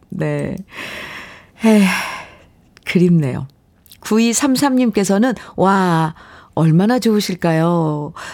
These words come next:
대상이라니 이 추억 평생 기억나시겠어요. 저는 예전에 마트에서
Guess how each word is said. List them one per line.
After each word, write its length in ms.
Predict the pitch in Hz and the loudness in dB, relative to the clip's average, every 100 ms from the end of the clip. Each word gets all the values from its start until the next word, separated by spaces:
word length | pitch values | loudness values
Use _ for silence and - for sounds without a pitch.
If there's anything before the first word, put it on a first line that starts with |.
| - _ | -20 _
대상이라니 1200 | - 202 214 254 240 214 208 175 175 190 160 147 | 0 2 2 2 2 2 2 4 4 2 0 -2
이 160 | - 208 | 0 0
추억 440 | - 277 240 254 - | 2 0 0 -2 -8
평생 460 | - 370 370 330 | -2 0 2 0
기억나시겠어요. 1040 | 247 247 208 202 208 190 185 - 147 139 - - | 0 0 2 2 2 0 -2 -2 -4 -4 -8 -6
저는 320 | 185 180 233 | 0 2 4
예전에 500 | 175 151 170 247 214 - - | 2 2 2 2 0 -6 -6
마트에서 840 | 147 180 - 277 226 - 170 185 | -2 -2 0 0 2 0 0 0